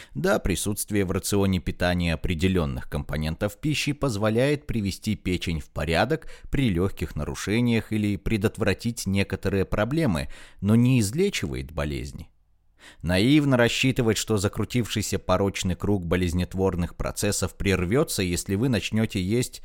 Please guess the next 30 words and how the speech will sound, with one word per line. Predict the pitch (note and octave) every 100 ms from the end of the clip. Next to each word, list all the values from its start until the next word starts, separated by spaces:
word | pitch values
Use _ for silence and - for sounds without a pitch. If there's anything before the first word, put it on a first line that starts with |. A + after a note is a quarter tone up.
| -
например, | A2+ A#2+ A#2+ A2 A#2+
петрушку. | - B2+ - - - - - - - - - _ _ - - -
Некоторые | F#3 G3+ - - F#2 E2+
полезные | - A2+ B2 G#2 A2+
продукты | - B2 B2 C#3 - A#2+
содержат | A#2+ A2 B2 G#2+ A2+ -
активные | G#2 - G#2+ G#2 G2 F2
вещества, | E2+ F2 - G#2 - D3
которые | C#3+ F2 - G2+ F#2+
выделяют | F2+ G2+ F2+ F2+ F2 D#2 -
в | -
чистом, | - F#2 F2+ - A2 G#2+
более | G2 G#2 E2+
концентрированном | - E2+ - F#2 - G2+ F2 F2+ G2+ A2+
виде | C3 F3 D3+
и | D#3+ B2+ A2
используют | - - F#2+ G2 G2 G2 E2+
для | F2
лечения. | F2+ E2+ - - G1+ A1+ - - _ - - - -
Но | G2+
это | A#2 B2 B2+
не | A#2+ A#2+
приведёт | A2+ A2+ A2+ A#2 D#3+
к | -
выздоровлению, | C#3+ A#2 A#2 G2+ E2 C2+ B1 A1 -
а | - F#2+
лишь | G#2+ -
не | A2
усугубит | G#2+ - B2 C3+ B2 G#2 -
проблему. | A#2 A2+ F#2 G#1 D2+